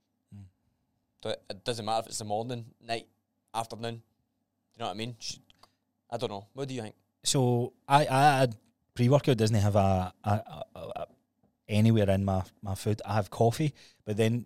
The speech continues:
Speaker 1: this is where you need to look at your lifestyle. If you're someone who has a lot of caffeine, then you need to look at your caffeine intake, and that's probably a cup of coffee will do you to get to that gym.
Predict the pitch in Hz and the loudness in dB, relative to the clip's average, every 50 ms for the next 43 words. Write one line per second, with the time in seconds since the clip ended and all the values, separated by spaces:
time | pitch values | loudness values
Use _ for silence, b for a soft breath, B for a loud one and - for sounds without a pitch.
0 | - _ - 123 120 113 - 131 123 131 117 120 107 104 107 110 110 107 113 101 | -10 _ -6 -4 -2 -2 0 0 0 0 0 -2 -2 -2 0 -2 0 0 -2 -2
1 | 101 - - 110 104 98 95 95 95 - - 117 107 107 - 120 - - 120 123 | -2 -4 -4 -4 -2 0 0 0 0 0 0 0 -2 0 -2 -2 -2 0 0 0
2 | 120 123 113 113 117 110 104 107 - - - - 98 92 - - 110 117 135 127 | 0 0 0 2 0 0 -2 -2 -6 -6 -6 -4 -4 -6 -4 -4 -2 0 0 -2
3 | B B B B B B B 120 120 131 151 151 - 156 135 135 127 - - 110 | B B B B B B B 0 2 2 2 0 0 -2 0 0 -2 -2 -4 -8
4 | 117 - - 107 98 - - 123 120 117 117 - - 113 110 - 113 110 120 143 | -6 -2 -2 -2 -2 -2 -4 -2 -2 -2 -2 -2 -4 -4 -4 -4 -2 -2 0 0
5 | 151 123 - - 127 117 117 113 - B B B B B B B - 139 - - | -2 -2 -2 0 2 2 2 0 0 B B B B B B B 4 4 4 4
6 | - 135 120 - - 123 110 107 101 - 110 104 110 117 123 117 - - - - | 2 2 2 2 0 -2 0 -2 -2 -2 -2 0 0 0 0 -2 -4 -8 -12 -12
7 | - 98 - - 101 95 95 - 104 107 - | -12 -10 -8 -6 -4 -4 -2 -2 -2 -2 -2